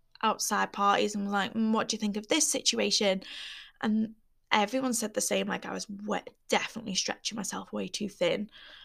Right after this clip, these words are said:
Um, and when I told them that, like, "Oh, I" like, I still had clients as well, so I still was doing the self-employment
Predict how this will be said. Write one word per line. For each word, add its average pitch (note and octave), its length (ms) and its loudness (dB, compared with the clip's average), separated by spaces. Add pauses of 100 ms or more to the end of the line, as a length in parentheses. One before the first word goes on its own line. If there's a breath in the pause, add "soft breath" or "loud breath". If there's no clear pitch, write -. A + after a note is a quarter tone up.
(180 loud breath)
Um, G3+ 560 -2 (120)
and G#3+ 160 0
when G3+ 140 0
I - 320 -2 (640)
told G3+ 280 -2
them F#3+ 160 -4
that, A3 120 -4
like, G3 220 -8
"Oh, F#3+ 220 -4
I" G3 180 -6 (320)
like, A3 160 -2
I A3+ 80 0
still B3 340 8
had B3 220 2
clients A#3 580 4
as G#3+ 140 -6
well, G#3 380 6
so G3+ 380 2 (1120 loud breath)
I A#3 100 2
still A#3+ 300 6
was A#3+ 160 10
doing A3 220 8
the G#3+ 60 6
self-employment G#3 1000 4